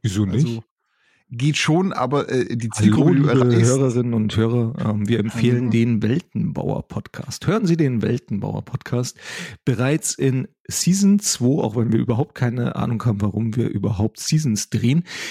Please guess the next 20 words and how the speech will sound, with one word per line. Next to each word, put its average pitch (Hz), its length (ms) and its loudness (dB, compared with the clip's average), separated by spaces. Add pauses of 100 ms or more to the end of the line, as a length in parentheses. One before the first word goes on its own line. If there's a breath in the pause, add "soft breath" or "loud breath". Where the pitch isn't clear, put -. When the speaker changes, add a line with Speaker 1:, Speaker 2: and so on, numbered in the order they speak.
(120)
Speaker 1:
aber 151 260 0
in 135 120 -2
einer 131 200 0
wunderschönen 131 520 0
Geschichte 110 760 -2
von - 340 -4
Paul 131 340 -2
und 107 220 -4
Fred 107 420 -6
finden 139 380 -4
Sie 110 140 -2
uns 110 200 -2
aktuell 156 380 0
im 165 460 0
Weltenbauer-Podcast. - 1400 -2 (420 loud breath)
Nur 185 400 2
extra - 560 -2
im 160 300 0
Weltenbauer-Podcast 110 1160 0
mit 123 320 -2